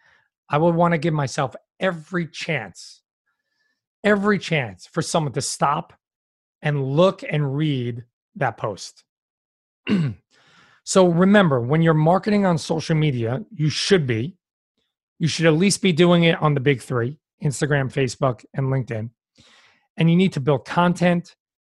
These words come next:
call to action, sense of urgency. You need to do that consistency, and you need to sprinkle in some videos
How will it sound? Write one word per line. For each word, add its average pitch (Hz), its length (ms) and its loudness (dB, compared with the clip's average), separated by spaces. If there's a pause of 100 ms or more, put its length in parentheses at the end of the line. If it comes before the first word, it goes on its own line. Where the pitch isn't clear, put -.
call 170 240 2
to 160 140 2
action, 147 400 0
sense - 320 0
of 151 120 0
urgency. 139 440 0
You 131 200 -2
need 196 220 4
to 196 60 0
do 170 180 2
that 160 180 0
consistency, 151 800 -4 (320)
and 160 100 -2
you 175 40 2
need 196 180 0
to 165 80 -2
sprinkle 156 440 -2
in 151 100 0
some 131 200 -6
videos 127 540 0